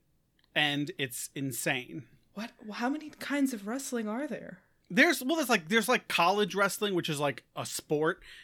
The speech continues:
Speaker 1: when people are actually, like, doing things. And then there's
Speaker 2: Ah.
Speaker 1: that, which is basically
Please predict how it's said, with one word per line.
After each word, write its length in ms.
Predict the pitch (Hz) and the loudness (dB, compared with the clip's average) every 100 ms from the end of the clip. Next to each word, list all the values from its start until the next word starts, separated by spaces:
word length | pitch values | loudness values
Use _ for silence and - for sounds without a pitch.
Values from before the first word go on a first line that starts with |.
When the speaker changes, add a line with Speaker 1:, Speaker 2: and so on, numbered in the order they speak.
| - _ _ _ _ | -20 _ _ _ _
Speaker 1:
when 140 | 165 147 | -6 4
people 240 | 180 151 | 4 6
are 80 | 151 | 8
actually, 380 | 147 - 165 151 | 8 6 2 2
like, 340 | 135 113 107 | 0 -4 -6
doing 320 | 139 156 160 | 0 2 2
things. 360 | 156 180 165 160 | 2 4 4 4
And 120 | 170 | 4
then 140 | 180 180 | 6 6
there's 140 | 170 | 6
Speaker 2:
Ah. 120 | 170 | 6
Speaker 1:
that, 340 | 165 185 180 - - - | 8 8 8 4 -14 -2
which 160 | 175 196 | 0 2
is 100 | 170 | 0
basically 840 | 120 214 247 - 196 160 143 135 | 4 6 6 4 -2 -2 -2 -2